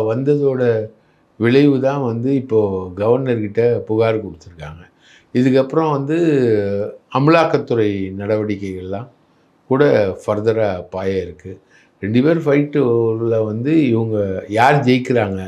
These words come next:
அப்படின்றது தான் ஒரு, ஒரு பெரிய போட்டியா இருக்கு. மேக்ஸிமம் எடப்பாடி ஜெயிப்பாரு. ஆனா எடப்பாடி வந்து அமித்ஷா சொல்றதை கேட்டு, ஆ, டி டி வியும் ஓ பி எஸ்ஸையும் உள்ள அகாமடேட் பண்ணுவாருன்னு தான் எதிர்பார்க்கப்படுது.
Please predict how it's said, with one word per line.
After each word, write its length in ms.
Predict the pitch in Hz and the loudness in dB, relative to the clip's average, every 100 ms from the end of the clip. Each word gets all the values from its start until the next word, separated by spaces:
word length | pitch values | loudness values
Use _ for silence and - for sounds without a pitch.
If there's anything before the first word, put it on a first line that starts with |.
| 92 | -12
அப்படின்றது 400 | 92 95 90 90 | -10 -10 -8 -12
தான் 300 | 85 101 101 - _ _ _ _ | -10 -10 -12 -16 _ _ _ _
ஒரு, 280 | 101 92 87 | 0 0 0
ஒரு 180 | 92 87 | -4 -4
பெரிய 380 | - 107 117 110 | 0 2 2 2
போட்டியா 480 | - 104 104 101 | 2 0 0 -2
இருக்கு. 420 | 90 90 127 147 - _ _ _ 120 | -2 -4 -6 -6 -10 _ _ _ 0
மேக்ஸிமம் 580 | 131 147 - 165 175 | 0 2 2 2 4
எடப்பாடி 500 | 147 127 151 147 135 | 6 6 6 4 2
ஜெயிப்பாரு. 680 | 107 104 107 107 95 104 151 151 - _ - | 2 0 0 0 -2 0 -2 -6 -18 _ -2
ஆனா 220 | 127 151 | 2 4
எடப்பாடி 680 | 139 120 147 147 120 113 113 | 6 6 6 4 4 4 2
வந்து 100 | 135 | -2
அமித்ஷா 460 | 123 131 - 135 - | -2 -4 0 0 0
சொல்றதை 420 | 110 107 110 101 | -2 -2 -4 -6
கேட்டு, 500 | - 110 107 156 180 - _ _ _ _ 139 | -2 -2 -2 -6 -8 -12 _ _ _ _ 0
ஆ, 300 | 117 107 98 | 2 2 2
டி 200 | 110 135 | 0 0
டி 180 | 131 | 0
வியும் 320 | 120 113 123 123 | 0 0 -2 0
ஓ 200 | 113 113 | -2 -2
பி 140 | 110 | -4
எஸ்ஸையும் 220 | 98 - | -4 -4
உள்ள 320 | 127 113 113 | -2 0 0
அகாமடேட் 500 | 98 104 101 95 87 - | 0 -2 -4 -4 -6 -8
பண்ணுவாருன்னு 480 | 90 90 90 90 90 | -10 -8 -8 -10 -8
தான் 200 | 104 139 - _ _ _ 98 | -8 -8 -12 _ _ _ 0
எதிர்பார்க்கப்படுது. 1080 | 107 135 135 117 101 - 90 90 90 123 | 4 4 6 4 4 -2 -6 -10 -6 -4